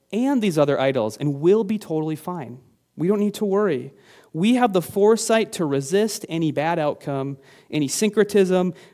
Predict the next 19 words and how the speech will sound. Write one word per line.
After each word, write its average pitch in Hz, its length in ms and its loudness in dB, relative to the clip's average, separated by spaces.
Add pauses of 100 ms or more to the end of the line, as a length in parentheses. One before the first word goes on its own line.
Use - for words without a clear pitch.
(160)
becoming 202 480 0
like 175 220 -2
those 156 240 0
who 165 80 -6
don't 139 180 -4
worship 135 380 -6
God. 117 260 -6 (320)
We're 151 240 0
wise 156 320 -6
enough 135 220 -6
to 127 100 -14
handle 113 320 -12
that. - 420 -20 (1300)
And 139 80 -4
apparently, 147 720 -2 (260)
that 139 100 -4
isn't 151 180 -4
what 165 120 -4
happened. 175 500 -10